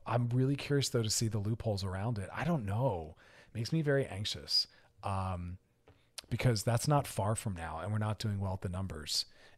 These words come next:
And again, as I was talking about in the earlier segment, we, we're worried about what's gonna happen this fall. Other common colds are gonna be popping up too, you know? So I,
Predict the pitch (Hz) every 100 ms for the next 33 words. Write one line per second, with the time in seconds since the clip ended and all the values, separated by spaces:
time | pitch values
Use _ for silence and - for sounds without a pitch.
0 | - 104 101 107 98 98 98 - 104 95
1 | 95 92 92 90 - 135 104 92 - -
2 | - - - - - 95 101 107 110 110
3 | 104 - 104 117 101 110 110 107 92 101
4 | 110 95 101 104 101 - 120 139 98 85
5 | 120 147 113 - 110 98 98 - 95 92
6 | 90 - - - 101 101 98 107 98 101
7 | 101 - 131 123 87 - 98 101 113 151
8 | _ - - - - - 120 107 101 98
9 | 104